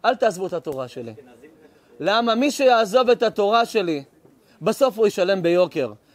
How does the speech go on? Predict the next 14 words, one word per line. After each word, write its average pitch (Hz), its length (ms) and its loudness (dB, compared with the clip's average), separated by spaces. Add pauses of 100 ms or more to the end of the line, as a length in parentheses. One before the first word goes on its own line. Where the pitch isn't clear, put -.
בין 262 320 2
בעולם 202 400 2
הזה, 156 340 -4 (460)
בין 262 220 2
לעתיד 180 400 -2
לבוא. 151 340 -4 (400)
כי 208 100 -6
בלי 240 220 -2
תורה, 247 360 2
תראה 226 260 0
לאיזה 214 240 0
תת 214 260 0
מוסר 185 340 -2
הגענו. 160 440 -4